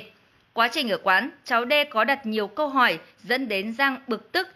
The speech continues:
liền lấy chiếc chày đập vào đầu cháu D. Sau đó, dùng dây dù siết cổ và dùng tay đập đầu cháu D xuống nền nhà, làm cháu D bất tỉnh. Do nghĩ cháu D đã tử vong,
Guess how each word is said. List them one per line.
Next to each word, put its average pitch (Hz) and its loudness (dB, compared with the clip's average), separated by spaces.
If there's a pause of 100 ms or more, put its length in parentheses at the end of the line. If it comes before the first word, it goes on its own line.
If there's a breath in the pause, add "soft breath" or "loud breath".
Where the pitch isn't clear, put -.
(160 loud breath)
liền 247 2
lấy 226 2
chiếc 381 -8
chày 226 2
đập 202 -4
vào 202 0
đầu 196 0
cháu 185 -6
D. 214 -4 (460 loud breath)
Sau 311 2
đó, 233 2 (100)
dùng 220 -4
dây 254 -2
dù 202 -4
siết - -8
cổ 214 2 (140 loud breath)
và 226 2
dùng 208 -6
tay 254 0
đập 220 -4
đầu 190 0
cháu 180 -8
D 208 -6 (160)
xuống 202 -8
nền 208 -2
nhà, 185 0 (200 loud breath)
làm 233 0
cháu 196 -8
D - -6 (220)
bất 330 -4
tỉnh. 196 2 (680)
Do 262 4
nghĩ 254 0
cháu 220 -2
D 226 -2 (180)
đã 220 2
tử 240 -6
vong, 214 0